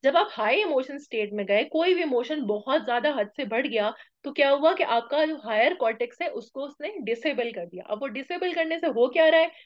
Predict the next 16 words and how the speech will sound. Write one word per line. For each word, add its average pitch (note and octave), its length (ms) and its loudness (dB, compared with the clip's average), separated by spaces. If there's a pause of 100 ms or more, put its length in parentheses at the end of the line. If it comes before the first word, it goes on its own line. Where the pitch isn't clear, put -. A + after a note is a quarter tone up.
(220)
कि C#4 80 -8
वो C#4+ 180 -4
तो F4 120 -2
काम B3+ 240 -2
ही F4+ 80 0
नहीं G4 120 2
कर F#4+ 160 0
रहा, E4 220 0 (240)
तो C4+ 60 -8
नीचे D#4+ 320 -2
वाला F#4+ 180 2
जो E4+ 160 -2
ब्रेन B3+ 320 -2
है D4 140 2
वो D4 140 0
मुस्तकिल D#4 720 -2